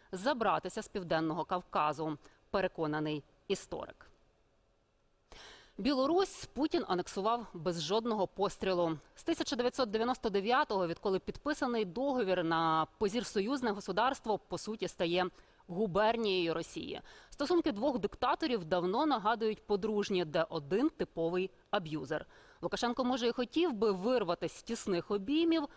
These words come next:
але без Росії у нього немає ні грошей, ні влади. Тому з Путіним він до кінця, і кон-,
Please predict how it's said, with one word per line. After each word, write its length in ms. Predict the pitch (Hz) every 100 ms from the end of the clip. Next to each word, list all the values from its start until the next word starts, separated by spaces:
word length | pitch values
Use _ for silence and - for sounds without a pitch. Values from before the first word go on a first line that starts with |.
| - -
але 220 | 180 180
без 320 | 160 190 254
Росії 420 | 311 294 - 247
у 140 | 262 196
нього 260 | 196 196
немає 440 | 185 180 175 175 185 185
ні 280 | 180 202
грошей, 560 | 262 214 165 - 190 208 - _
ні 180 | 190 196
влади. 420 | 196 160 - - - - - -
Тому 240 | 170 156
з 120 | -
Путіним 640 | - 277 330 339 302 277 -
він 240 | 160 220 - -
до 280 | 156 170
кінця, 500 | 233 202 190 - - - - _
і 80 | -
кон-, 280 | - 156 147